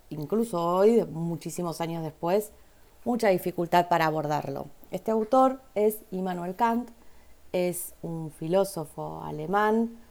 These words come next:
muy importante, eh, todas sus publicaciones son de finales del siglo dieciocho y, eh,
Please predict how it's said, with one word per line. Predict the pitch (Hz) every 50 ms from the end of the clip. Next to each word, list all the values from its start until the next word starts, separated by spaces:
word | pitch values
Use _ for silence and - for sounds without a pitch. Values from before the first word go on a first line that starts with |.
| - - -
muy | 220 247 262
importante, | 247 226 226 - 170 - 208 214 214 208 202 202 214 214 233 247 254 - - - - - - - - - - - - - - - - - - - -
eh, | 156 -
todas | - 160 160 151
sus | - 160 147
publicaciones | - 160 151 156 - 151 143 - 165 170 160
son | - 156 147
de | 151 147
finales | - - 156 165 170 170 160 156 143
del | 151 151 147
siglo | 147 - 165 160 165 165
dieciocho | 165 160 156 - - 196 214 220 220 208 214 - - 202 214 226 226 - - - - - - - - _ _ -
y, | - 196 196 202 208 214 214 - - -
eh, | - 175 165 160 160 156 151 147 147 147 147 147 143 143 143 143 139